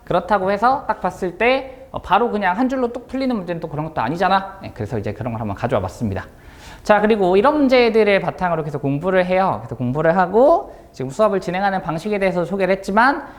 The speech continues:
문제를 주고, 그걸 이제 여러분들한테 수업 시간에 삼십 분, 삼십 초에서 일 분 또는 좀 더 길게 고민할 시간을 드리고, 그 다음에 이제 문제를 같이 봐 나가는데, 봐야 될 것은 뭐고, 그 다음에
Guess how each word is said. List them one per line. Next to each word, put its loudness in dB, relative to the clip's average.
문제를 0
주고, 2
그걸 2
이제 0
여러분들한테 2
수업 2
시간에 0
삼십 -6
분, -6
삼십 0
초에서 2
일 4
분 2
또는 4
좀 0
더 2
길게 2
고민할 2
시간을 0
드리고, -2
그 -2
다음에 4
이제 0
문제를 0
같이 -10
봐 -2
나가는데, 2
봐야 6
될 2
것은 0
뭐고, 4
그 -4
다음에 0